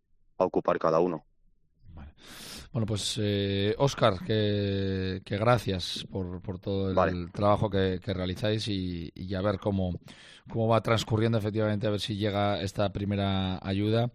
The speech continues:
Speaker 2: y, y si efectivamente se puede luego seguir trabajando. Un fuerte abrazo.
Speaker 1: Sí, ahora,
Speaker 2: Sí.
Speaker 1: ahora, ah, subiremos, subiré un vídeo a mi cuenta,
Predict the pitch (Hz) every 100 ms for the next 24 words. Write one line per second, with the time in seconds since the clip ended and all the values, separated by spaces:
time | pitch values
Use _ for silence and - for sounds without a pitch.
0 | - - - - _ 104 98 95 90 90
1 | 87 87 87 - 101 92 113 104 104 95
2 | 117 110 110 104 107 101 98 95 90 85
3 | 85 82 82 82 87 85 90 85 90 85
4 | - - - - 143 127 127 123 104 127
5 | 123 120 110 107 104 104 101 92 104 104
6 | 104 107 101 101 101 110 107 120 - 101
7 | 101 104 104 107 104 113 110 110 104